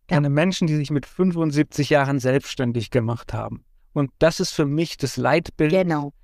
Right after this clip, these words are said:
Speaker 2: Es gibt niemals, der, der richtige Zeitpunkt ist jetzt.
Speaker 1: Genau, der richtige
Speaker 2: Und
Speaker 1: Zeitpunkt ist jetzt.
Speaker 2: und es gibt auch keine Begrenzung, wenn ich das körperlich kann, wenn ich da noch fit genug bin, kann ich in jedem Alter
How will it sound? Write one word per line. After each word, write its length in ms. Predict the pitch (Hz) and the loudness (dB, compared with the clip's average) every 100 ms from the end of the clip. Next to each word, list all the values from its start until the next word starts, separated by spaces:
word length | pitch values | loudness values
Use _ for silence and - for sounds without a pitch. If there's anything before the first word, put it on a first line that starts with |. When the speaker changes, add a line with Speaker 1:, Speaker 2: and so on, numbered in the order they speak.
| _ | _
Speaker 2:
Es 200 | 143 - | -8 -4
gibt 380 | 175 175 - - | -4 -6 -6 -4
niemals, 760 | 151 170 151 151 151 - - - | -2 0 2 0 -2 -8 -8 -2
der, 80 | 156 | 2
der 100 | 151 | 2
richtige 280 | 208 202 | 0 -2
Zeitpunkt 420 | 190 175 165 165 151 | 0 -2 -2 -4 -4
ist 160 | - | -4
jetzt. 460 | 135 135 - - - _ _ _ _ _ _ - | -2 -2 -6 -18 -20 _ _ _ _ _ _ -10
Speaker 1:
Genau, 280 | 147 135 _ _ | -10 -10 _ _
der 100 | 175 | -2
richtige 280 | 208 - 202 | 0 2 2
Speaker 2:
Und 120 | 165 | 2
Speaker 1:
Zeitpunkt 400 | 170 170 160 - | -2 -2 -6 -10
ist 180 | - - | -16 -18
jetzt. 140 | - - - _ - | -20 -20 -20 _ -6
Speaker 2:
und 260 | 185 139 | -6 -4
es 200 | - 175 | -4 -2
gibt 180 | - - | -2 0
auch 160 | 170 - | -2 0
keine 220 | 160 151 | -2 0
Begrenzung, 500 | 139 147 208 208 175 | 2 2 2 0 0
wenn 140 | 156 | 0
ich 160 | 170 175 | -2 -6
das 180 | 143 - | -8 -6
körperlich 520 | - 175 170 147 - | 0 2 2 0 -2
kann, 320 | - 147 143 | -2 0 2
wenn 140 | 143 139 | 0 -2
ich 140 | - | -2
da 140 | 156 | 2
noch 120 | 147 - | 2 2
fit 280 | - 180 | -2 -2
genug 280 | - 147 147 | -2 -2 -2
bin, 180 | - 143 - - _ | 0 0 -2 -14 _
kann 180 | - 143 | 0 0
ich 100 | 139 | 2
in 100 | 135 | 2
jedem 280 | 131 151 147 | 2 0 0
Alter 560 | 120 135 143 131 143 | 0 2 2 0 -4